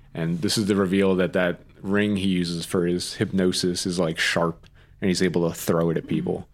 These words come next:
And this is the moment when Kuro finally arrives, 'cause he's wondering what's taking everyone so long.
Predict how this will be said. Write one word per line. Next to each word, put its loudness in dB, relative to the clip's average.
And 0
this 2
is 0
the 0
moment 2
when 0
Kuro 2
finally -2
arrives, -2
'cause -10
he's -4
wondering -2
what's -6
taking -4
everyone -6
so -10
long. -14